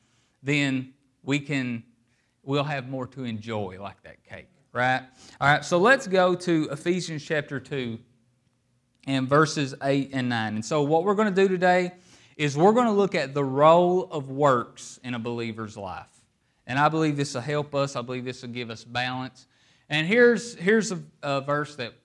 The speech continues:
that you know, you probably quote, but I like to look at it. It says, For by grace you have been saved through faith, and that not of yourselves, it is the gift of God. Verse nine, "Not of works,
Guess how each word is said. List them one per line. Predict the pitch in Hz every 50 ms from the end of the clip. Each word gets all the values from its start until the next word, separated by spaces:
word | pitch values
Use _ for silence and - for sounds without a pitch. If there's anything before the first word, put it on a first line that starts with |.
| _
that | - 123 107 -
you | 113 101 113 131
know, | 127 135 147 151 151 151 147
you | 131 113 104 -
probably | - 127 123 113 123 117
quote, | - _ - 147 147 143 147 147 143 147 160
but | - - -
I | 113 113
like | 113 113 -
to | - 117
look | 123 139 139 139 -
at | 107 104 101
it. | 107 107 - _ _ _ _ _ _ _ _ _ -
It | 151 151 -
says, | 190 180 165 175 -
For | - 185 180 170
by | 151 156 151 147
grace | 139 123 127 143 160 175 196 220 226 - - - -
you | 143 139 147 147
have | 135 147 160 165 175 196 214 214 - 165
been | 156 180 175 175 170
saved | 175 - - 180 170 160 147 143 139 135 135 - - _ -
through | 151 156 156 147
faith, | - - 135 123 117 110 110 113 110 _ _ _ _ _ _ _ _ _ _ _
and | 139 139 143 143 147
that | 151 160 175 185 156 156
not | 151 151 160 175 202 214
of | 214 185 180
yourselves, | 190 180 165 180 - - - 196 180 165 156 147 139 139 143 -
it | 175 170
is | 175 175 151 147
the | 151 147
gift | 139 147 151 147 - -
of | 127 127
God. | 131 127 120 107 101 98 104
Verse | 110 123 135 131 - -
nine, | 135 123 113 110 107 107 104 104 _ _ _ _ _ _ _ _ -
"Not | 139 151 170 208 240 247 254 - - - -
of | 196 196 190 185 170 147 143
works, | 139 139 143 151 180 190 165 135 127 127 127 - - - - - - - -